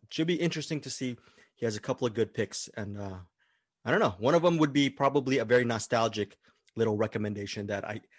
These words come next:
I, I'm very emotionally attached to. So excited about that. But first and foremost, let us get to our main review of this week. How do I start? Bruce,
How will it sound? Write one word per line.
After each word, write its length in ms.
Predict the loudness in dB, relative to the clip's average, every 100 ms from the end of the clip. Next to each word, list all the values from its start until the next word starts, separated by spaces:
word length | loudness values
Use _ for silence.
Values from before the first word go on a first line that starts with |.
| _ -12
I, 180 | -8 -6 -4
I'm 180 | -4
very 200 | 0 2
emotionally 420 | 2 -2 -4 -4 -6
attached 380 | -6 -8 -8
to. 80 | -10
So 160 | -6 -4
excited 260 | 0 0
about 220 | 2 -2 0
that. 200 | -2 -4 -20 -18 -8
But 180 | -6 4
first 340 | 4 4 0 -4
and 160 | -4 2
foremost, 500 | 4 4 -2 -8 -12 -20 -10 2
let 140 | 2
us 120 | 4
get 200 | 2 2
to 100 | 2
our 80 | 2
main 380 | 4 4 2 0
review 340 | -6 -6 -2 -2
of 80 | -2
this 180 | -6
week. 220 | -6 -8 -10 _ _ _ -4
How 160 | 4
do 120 | 8 8
I 80 |
start? 320 | 6 0 -4 -8 _ _ _ _ _ _
Bruce, 460 | 0 4 6 4 -2